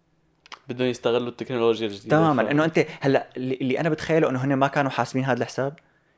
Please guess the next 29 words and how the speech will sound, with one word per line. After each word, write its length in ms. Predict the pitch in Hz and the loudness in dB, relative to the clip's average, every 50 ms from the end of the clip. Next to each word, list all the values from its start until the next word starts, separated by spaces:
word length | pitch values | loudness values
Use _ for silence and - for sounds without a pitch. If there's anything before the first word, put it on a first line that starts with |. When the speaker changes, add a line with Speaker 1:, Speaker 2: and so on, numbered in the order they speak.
| - | -2
Speaker 2:
يعني 140 | - 98 - | 0 0 0
أنت 100 | 107 - | 0 2
ما 140 | 110 117 123 | 2 2 2
كان 140 | - 131 117 | 2 0 -2
خاطر 320 | - - 117 - - 107 | -2 -4 -4 -4 -4 -4
بالك 200 | 101 110 104 - | -2 -2 -4 -4
إنه 80 | 104 101 | -4 -2
تعال 160 | - 127 139 | -2 0 0
نبعت 240 | 135 107 104 - - | 0 -2 -2 -2 -6
لهم 100 | 107 - | -6 -6
أخبار 320 | - - 120 113 110 110 | -6 -6 -2 0 0 2
بلا 200 | 107 107 104 104 | 2 2 2 2
لزوم. 260 | 104 101 107 101 101 - - - - - - | 0 -2 -4 -6 -8 -10 -14 -20 -20 -8 -4
بس 140 | 120 123 139 | -4 -2 -2
أنت 100 | 139 143 | 0 -2
بتطلع 340 | 127 - - 143 143 131 - | -2 0 -2 -2 -2 -2 -4
إنه 120 | 123 123 | -4 -2
طالما 300 | 113 143 151 156 147 139 | 0 0 2 2 0 -2
صار 240 | 131 - - 143 143 | -2 -2 -2 -2 -2
فيني 320 | - 151 139 139 135 - | 0 -2 -2 0 -2 -4
أبحث، 260 | 135 127 - 131 120 - - - - - - - - | -6 -6 -6 -8 -8 -8 -10 -20 -20 -20 -8 -4 -2
أبحث 240 | 135 135 131 131 - - | -2 0 -2 -4 -6 -2
أخبار 320 | - 160 165 147 131 135 | 0 2 4 4 4 4
Speaker 1:
مم. 60 | 127 120 | 2 0
Speaker 2:
من 60 | 113 | 0
محلات 380 | 113 - 127 120 123 123 - | 0 0 0 0 0 2 2
بعيدة، 280 | 123 110 117 135 127 139 | 2 2 2 2 0 -2
فليش 400 | - - 117 123 135 131 - - | -2 0 2 2 2 2 2 2
لا؟ 200 | 104 107 - - | 2 2 0 0